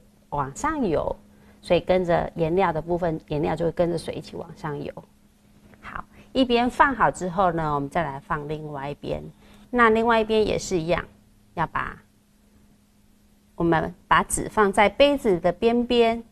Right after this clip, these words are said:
沿着杯子的边缘呢，轻轻把它放下去。碰到水之后就可以把它放手，然后就让它水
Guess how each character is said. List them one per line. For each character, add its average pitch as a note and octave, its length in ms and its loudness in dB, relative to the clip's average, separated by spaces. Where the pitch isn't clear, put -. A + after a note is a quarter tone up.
沿 F#3 200 4
着 F#3+ 160 2
杯 A3+ 240 2
子 F#3 140 -14
的 E3+ 100 2
边 A#3+ 460 4
缘 E3 320 2
呢， F3 240 -2
轻 A3 180 -4
轻 G#3+ 220 -2
把 D#3+ 200 -2
它 G3 200 0
放 B3+ 200 -4
下 B3+ 140 -2
去。 B3 300 -2
碰 F4+ 180 6
到 E4+ 160 10
水 B3 200 6
之 C4 140 2
后 C4+ 200 6
就 A3+ 280 6
可 - 160 -2
以 F#3 80 4
把 - 140 0
它 D3 60 2
放 D#3+ 260 -2
手， - 240 -4
然 C#3 120 -8
后 D#3+ 80 -4
就 F#3 140 0
让 E3 120 4
它 D#3+ 180 0
水 - 200 -4